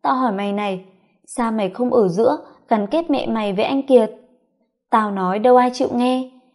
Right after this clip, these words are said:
mẹ tao ngang ngược lắm, tao đứng về phe anh Kiệt, nhưng nói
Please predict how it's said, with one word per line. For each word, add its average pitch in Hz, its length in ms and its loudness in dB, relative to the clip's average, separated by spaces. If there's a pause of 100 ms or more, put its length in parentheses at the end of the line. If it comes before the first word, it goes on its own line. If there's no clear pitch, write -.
(180)
mẹ 220 240 -2
tao 220 120 0
ngang 220 260 -4
ngược 214 200 0
lắm, 277 260 0 (440)
tao 226 140 2
đứng 190 240 -2
về 254 240 2
phe 247 80 2
anh 247 260 -4
Kiệt, 220 200 4 (480)
nhưng 240 260 2
nói 208 340 -2